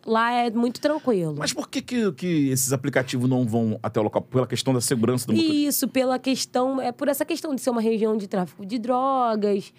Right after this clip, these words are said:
Speaker 1: e tudo mais. E a gente vê as fatalidades que acontecem em outras comunidades, de, de, por exemplo, assim, as motoristas de aplicativo perderem a sua vida e tudo mais, ou passarem por algum constrangimento, algum reflexo.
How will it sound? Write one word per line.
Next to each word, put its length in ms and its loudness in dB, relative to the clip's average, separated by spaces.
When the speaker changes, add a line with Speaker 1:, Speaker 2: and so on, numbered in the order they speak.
Speaker 1:
e 60 -6
tudo 240 -2
mais. 480 2
E 240 0
a 60 0
gente 240 0
vê 80 2
as 100 0
fatalidades 540 0
que 80 -2
acontecem 500 -2
em 40 2
outras 320 0
comunidades, 760 0
de, 240 -6
de, 240 -2
por 160 -2
exemplo, 180 0
assim, 300 0
as 180 -2
motoristas 480 0
de 60 2
aplicativo 480 -2
perderem 440 2
a 60 0
sua 240 0
vida 720 0
e 120 -4
tudo 240 -2
mais, 340 2
ou 60 0
passarem 480 0
por 160 -2
algum 260 0
constrangimento, 920 -2
algum 160 0
reflexo. 840 -2